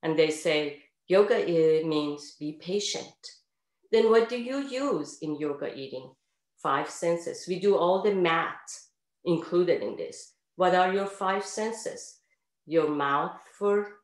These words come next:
eating, your nose for breathing, your eyes for seeing, your ears for listening, and your little pinky for touching. So they put in that in their mouth, they cover their ears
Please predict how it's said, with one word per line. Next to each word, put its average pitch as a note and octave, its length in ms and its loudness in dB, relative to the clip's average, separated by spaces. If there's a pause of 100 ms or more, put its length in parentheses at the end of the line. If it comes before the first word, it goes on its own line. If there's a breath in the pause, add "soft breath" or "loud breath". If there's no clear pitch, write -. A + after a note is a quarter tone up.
(140)
eating, C3+ 580 -10 (100)
your C#3 180 -2
nose C#3 640 -4
for G#3 360 0
breathing, C3 540 -10 (400)
your C3+ 240 -2
eyes C3+ 500 -4
for F#3 140 -6
seeing, C#3 520 -12 (540 soft breath)
your D#3 380 0
ears E3 380 -6
for G3 260 -2
listening, C#3+ 600 -6 (360)
and F3+ 180 -4
your F3 200 0
little F3+ 420 -2
pinky D#3+ 440 -10
for D#3+ 240 -14
touching. - 360 -18 (720)
So - 160 -2
they E3+ 140 4
put A3 260 -2
in A#3+ 180 0
that F#3+ 280 0
in F#3+ 140 -2
their G3 200 -2
mouth, C#3 440 -6 (320)
they C#3 200 -12
cover G3+ 440 -4
their F3+ 220 -4
ears D3+ 500 -10